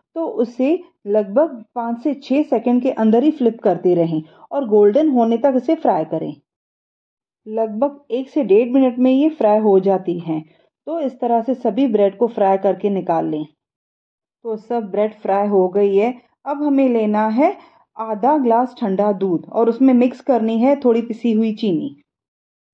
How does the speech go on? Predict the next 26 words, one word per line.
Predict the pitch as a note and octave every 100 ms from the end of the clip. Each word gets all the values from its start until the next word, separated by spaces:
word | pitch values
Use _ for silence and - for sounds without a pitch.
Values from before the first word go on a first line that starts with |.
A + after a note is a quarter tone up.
| _ _ _
चीनी | A#3 C4
को | C#4 A#3+
दूध | G3 G#3
में | G#3+ A#3
अच्छे | G3 - C#4
से | C#4 B3+
मिक्स | A#3 A#3
कर | - G#3+ E3+
दें | A3 D4+ - _ _
और | - C#4
हर | B3 G#3+ G#3+
एक | D#4 -
फ्राई | _ A#3 A3+ C4
की | C4+ C4+
हुई | C4+ C4
ब्रेड | F#3+ G3 A3
को | B3 A#3
उसमें | A#3 B3 A3+
डिप | G#3 -
करें। | E3 C#3+ C3+ _ _ _ _ _ _ _ _ _
जैसे | G3+ B3 D#4+
चाशनी | - F#3+ G3+ C#4+ D4
वाली | C#4+ D4+
शाही | C#4 A#3+ G#3 A3+
टुकड़ा | A#3 A#3 A3
में | G#3 A3